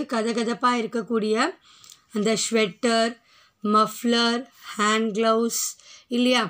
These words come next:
அதுக்கப்புறம் தலையில போடக்கூடிய அந்த குல்லாஸ் எல்லாம் யூஸ் பண்ணுவோம். ஓகேவா? அப்ப பாருங்க, இந்த மூன்றாவது படத்தை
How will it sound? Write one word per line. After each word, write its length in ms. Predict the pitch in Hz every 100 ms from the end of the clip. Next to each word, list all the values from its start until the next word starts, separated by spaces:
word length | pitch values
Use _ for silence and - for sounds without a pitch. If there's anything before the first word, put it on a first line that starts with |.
| - - -
அதுக்கப்புறம் 520 | 214 226 226 226 247 262 - _ 226
தலையில 280 | 214 240 233
போடக்கூடிய 640 | 220 208 208 214 202 214 226
அந்த 140 | 202 185
குல்லாஸ் 440 | 185 214 226 226 -
எல்லாம் 260 | 202 196 320 311
யூஸ் 180 | 208 - -
பண்ணுவோம். 360 | 175 165 160 - 240
ஓகேவா? 340 | 190 240 254 359 _ _ - - -
அப்ப 140 | - 202
பாருங்க, 380 | 208 208 214 233 349 - - -
இந்த 140 | 220 220 202
மூன்றாவது 520 | 220 254 262 247 220 180
படத்தை 380 | 196 196 175 196